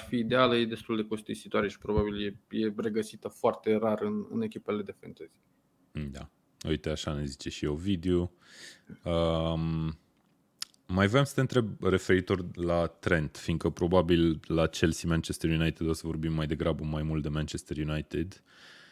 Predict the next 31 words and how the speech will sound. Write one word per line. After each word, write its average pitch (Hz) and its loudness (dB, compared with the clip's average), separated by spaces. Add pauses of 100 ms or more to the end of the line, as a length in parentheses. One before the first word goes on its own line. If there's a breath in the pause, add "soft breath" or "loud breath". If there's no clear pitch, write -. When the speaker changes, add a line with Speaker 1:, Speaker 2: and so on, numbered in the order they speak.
(240 soft breath)
Speaker 2:
Uh, 85 2 (420)
ai 104 6
impresia 110 4
că 87 4
Reece 92 4 (120)
James 85 2
e 85 2
mai 82 4
bun 85 -2
ca 82 -2
Trent 80 -2
Speaker 1:
Aia, 78 0
Speaker 2:
Alexander-Arnold 110 2
Speaker 1:
de - 0
ce - 2
mă - 6
întreb 131 2
Speaker 2:
acum? 113 0
Speaker 1:
chestia 120 0
asta? 110 -4
Ca 120 2
să, 123 -6 (240)
că 139 6
vine 151 6
Crăciunul 151 4
și - 0
să 127 4
am 143 6
frigiderul 135 4
plin 143 2
de, 123 6